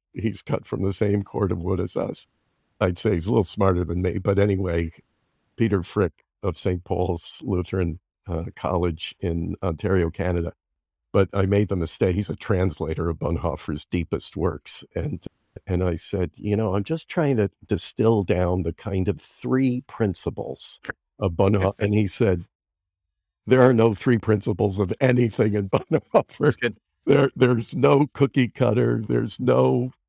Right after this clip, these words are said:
Speaker 1: you know, seven points or s-, eight steps, eh, nothing." It's, this was, this was Bonhoeffer's key question.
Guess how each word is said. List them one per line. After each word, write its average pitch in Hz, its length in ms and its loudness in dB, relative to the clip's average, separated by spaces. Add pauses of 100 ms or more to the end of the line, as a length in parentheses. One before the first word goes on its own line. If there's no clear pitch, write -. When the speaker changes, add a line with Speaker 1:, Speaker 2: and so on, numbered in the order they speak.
(140)
Speaker 1:
you 123 160 0
know, 110 280 0
seven 113 580 0
points - 840 -6
or 113 440 0 (420)
s-, - 320 -14
eight 117 260 0
steps, - 760 -4
eh, 127 80 0 (180)
nothing." 92 480 -2 (100)
It's, - 360 -8 (1400)
this 139 260 0
was, 127 360 -2
this 135 260 -4
was 127 220 -2
Bonhoeffer's 104 680 -2
key 104 200 -6
question. - 600 -8